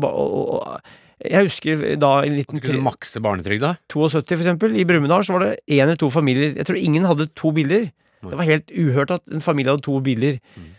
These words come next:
Speaker 1: Så det er så mye som vi tar for gitt i dag, de som er unge, som ikke fantes da, men samtidig var vi mer velstående enn vi var generasjonen før, og jeg snakket mye med bestefar som var født i nitten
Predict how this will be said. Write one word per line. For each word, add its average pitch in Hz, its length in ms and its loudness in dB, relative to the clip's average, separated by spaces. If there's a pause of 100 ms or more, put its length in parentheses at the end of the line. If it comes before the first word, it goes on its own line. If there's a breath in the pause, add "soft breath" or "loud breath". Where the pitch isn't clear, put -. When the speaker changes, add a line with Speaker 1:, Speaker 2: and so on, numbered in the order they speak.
(120)
Speaker 1:
Så - 80 -4
det 151 60 8
er 147 80 2
så 180 100 -6
mye 147 160 0
som 147 80 -8
vi 165 160 -4
tar 131 160 0
for 165 160 -2
gitt 131 220 -8
i - 80 -16
dag, 170 320 4 (180)
de 135 80 -2
som 156 240 -2
er - 80 -2
unge, 151 400 0
som 156 240 -4
ikke 143 240 -6
fantes 143 320 -2
da, 196 160 4
men 180 160 -2 (320 loud breath)
samtidig 165 560 0
var 160 160 4
vi 165 80 2 (240)
mer 147 240 2
velstående 139 460 -2
enn 147 100 0
vi 147 140 2
var 139 180 4
generasjonen 143 560 0
før, 196 320 0
og 165 240 2 (320 loud breath)
jeg 165 80 0
snakket 156 300 0
mye 147 100 2
med 156 100 0
bestefar 147 380 0
som 151 140 -2
var 143 80 -2
født - 100 -8
i 160 60 0
nitten 151 200 -4